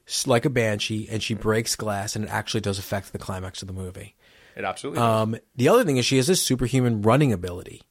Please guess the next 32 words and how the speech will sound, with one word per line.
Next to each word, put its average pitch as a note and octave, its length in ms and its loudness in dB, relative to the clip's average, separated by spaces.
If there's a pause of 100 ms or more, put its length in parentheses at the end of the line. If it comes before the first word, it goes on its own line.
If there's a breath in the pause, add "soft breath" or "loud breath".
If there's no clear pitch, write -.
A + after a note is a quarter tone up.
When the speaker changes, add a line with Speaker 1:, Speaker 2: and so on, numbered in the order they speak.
(300 soft breath)
Speaker 1:
That's A#2 260 0
not C#3+ 220 4
just D3+ 200 2
Speaker 2:
<laughs> - 20 -10
Speaker 1:
that D3 180 6
Speaker 2:
Well, C3 240 -4 (580 soft breath)
I D3 40 -2
mean, G#2+ 360 -2 (240)
Speaker 1:
she - 180 2
never D3+ 220 4
stops A#2 260 0
Speaker 2:
she's C3 60 -8
not D3+ 140 2
Speaker 1:
running G#2 180 2
for F2+ 60 -4 (200)
Speaker 2:
Flash. A#2 320 -2
Speaker 1:
twen-, G3 100 -4
no, F#3 280 8
but C#3+ 160 2
she D#3+ 80 2
never F#3+ 240 4
stops C#3+ 400 0
running. A#2 420 0
She B2+ 140 -4
has B2+ 100 0
the C#3+ 100 0
ability B2+ 360 0
to A#2 60 -4
kinda A2+ 280 -2
not A2+ 380 0
be A2+ 100 -2
fatigued. G#2 720 -6